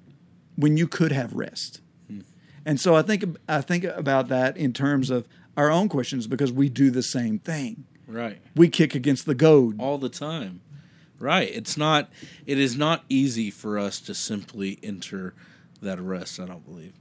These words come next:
Speaker 1: No.
Speaker 2: It's,
Speaker 1: For one,
Speaker 2: it's,
Speaker 1: it's unnatural to
Speaker 2: it's
Speaker 1: us.
Speaker 2: a natural thing to fight that.
Speaker 1: Mm-hmm.
Speaker 2: It, it, the hardest thing to do is to lay down and let God.
Speaker 1: Yeah.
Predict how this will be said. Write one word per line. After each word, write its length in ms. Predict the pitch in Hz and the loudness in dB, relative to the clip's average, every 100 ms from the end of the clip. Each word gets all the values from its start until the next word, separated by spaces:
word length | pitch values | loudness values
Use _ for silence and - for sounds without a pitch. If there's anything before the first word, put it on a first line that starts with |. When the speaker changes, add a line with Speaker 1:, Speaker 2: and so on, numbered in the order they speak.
| _ | _
Speaker 1:
No. 560 | 196 113 151 220 - - - _ _ _ | -12 -6 -4 -4 -8 -10 -18 _ _ _
Speaker 2:
It's, 360 | 120 107 - - - | -4 -4 -6 -10 2
Speaker 1:
For 80 | 165 | 6
one, 180 | 254 | 6
Speaker 2:
it's, 120 | 233 196 | 6 2
Speaker 1:
it's 20 | |
unnatural 520 | 175 165 226 - 123 | 2 2 0 0 -4
to 100 | - | -2
Speaker 2:
it's 160 | 117 - | -4 -2
Speaker 1:
us. 120 | 110 | 0
Speaker 2:
a 20 | 110 | 2
natural 540 | 127 151 - 117 104 | 4 2 0 -4 -4
thing 280 | - 101 95 | -4 -4 -4
to 60 | |
fight 420 | 95 - 98 92 - | -8 -6 -6 -6 -10
that. 240 | - - _ - | -16 -18 _ -2
Speaker 1:
Mm-hmm. 420 | 131 113 120 143 - - _ _ _ - | 0 0 -2 -10 -12 -20 _ _ _ -16
Speaker 2:
It, 260 | - 85 - | -12 -12 -14
it, 320 | 82 117 104 | -14 -12 -6
the 120 | 104 | -8
hardest 420 | - 143 143 123 | 0 2 4 2
thing 160 | 113 104 | -2 -4
to 60 | 95 | -2
do 160 | 95 95 | -2 -4
is 120 | - | -6
to 60 | |
lay 240 | 95 98 98 | -6 -4 -2
down 280 | 95 92 90 | -4 -6 -8
and 160 | 87 | -10
let 180 | 87 - | -14 -16
God. 300 | 92 90 90 - - - - | -16 -14 -16 -20 -20 -10 -6
Speaker 1:
Yeah. 180 | 135 | -6